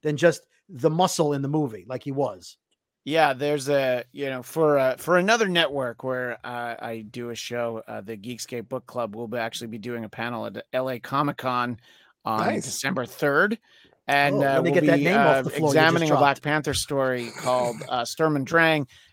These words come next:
Speaker 2: And that is essentially this idea that, uh, Atuma kinda gets Atlantis together to invade Wakanda. And Namor's like, "Wait, Black Panther's, like, my guy. What are you doing?" And, uh, so, yeah, I think that, uh, it would have made sense.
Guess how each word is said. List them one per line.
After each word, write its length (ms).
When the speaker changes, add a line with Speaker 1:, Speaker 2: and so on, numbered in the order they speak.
Speaker 2:
And 220
that 240
is 180
essentially 520
this 200
idea 720
that, 420
uh, 320
Atuma 560
kinda 180
gets 320
Atlantis 800
together 400
to 280
invade 460
Wakanda. 580
And 120
Namor's 340
like, 180
"Wait, 240
Black 400
Panther's, 260
like, 140
my 160
guy. 320
What 160
are 40
you 60
doing?" 380
And, 360
uh, 200
so, 420
yeah, 300
I 140
think 320
that, 300
uh, 300
it 160
would 220
have 180
made 240
sense. 480